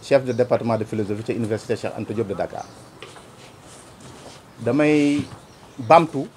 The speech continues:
ci suñu kàllaama wolof, maanaam tënk ko li sama collègue bi wax léegi ci français. Mooy maanaam suñu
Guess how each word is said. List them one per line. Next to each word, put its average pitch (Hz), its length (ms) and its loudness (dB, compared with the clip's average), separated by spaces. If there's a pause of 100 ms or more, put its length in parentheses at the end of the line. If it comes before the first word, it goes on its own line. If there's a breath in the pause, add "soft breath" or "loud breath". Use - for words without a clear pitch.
(1040)
ci 135 100 -2
suñu 147 200 2
kàllaama 131 420 6
wolof, 117 320 4 (1300)
maanaam 127 220 2
tënk 170 340 2
ko 143 160 4 (840)
li 151 180 2
sama 156 280 2
collègue 131 260 4
bi 123 80 2
wax 127 160 6
léegi 127 320 2
ci 139 200 -4 (360)
français. 113 340 -2 (1300)
Mooy 135 160 6
maanaam 156 260 8
suñu 175 180 0